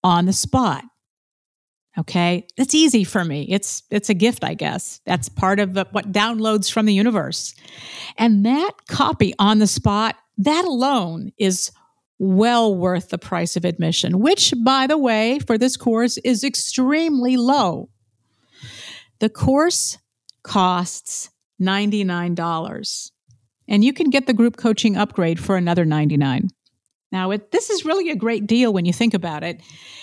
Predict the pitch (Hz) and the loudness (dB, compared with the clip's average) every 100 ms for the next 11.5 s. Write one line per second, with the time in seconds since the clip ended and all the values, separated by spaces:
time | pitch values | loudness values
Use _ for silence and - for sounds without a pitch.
0 | - 240 226 294 330 262 - 370 403 320 | -2 -2 0 0 0 0 -2 0 2 2
1 | 214 - 254 226 202 185 165 156 - 165 | 0 0 0 2 2 2 0 -2 0 0
2 | 170 196 311 381 _ _ _ _ _ - | 2 2 0 -2 _ _ _ _ _ -2
3 | 254 240 - 226 233 180 - - 202 214 | -2 -2 0 2 4 2 -2 -2 0 2
4 | - 202 - - 190 190 196 - 175 170 | 2 0 0 0 2 2 0 -2 0 0
5 | 165 165 - _ _ _ - 160 165 185 | 0 -4 -8 _ _ _ -20 -14 -8 -4
6 | 202 175 180 185 - 262 320 320 _ - | -4 -4 -6 -8 -8 -8 -8 -12 _ -8
7 | 185 247 214 214 196 185 175 185 240 254 | -6 -4 -2 0 0 -2 0 0 2 0
8 | 269 240 240 247 254 - 240 254 - 254 | 0 0 0 2 0 -2 -4 -4 -2 0
9 | 262 285 302 294 - - - - - 294 | 0 0 -2 -4 -12 -20 -20 -6 2 2
10 | 294 - 262 269 - - 196 190 208 214 | 2 2 2 2 -2 -4 0 2 2 2
11 | 208 208 175 139 | 2 2 2 0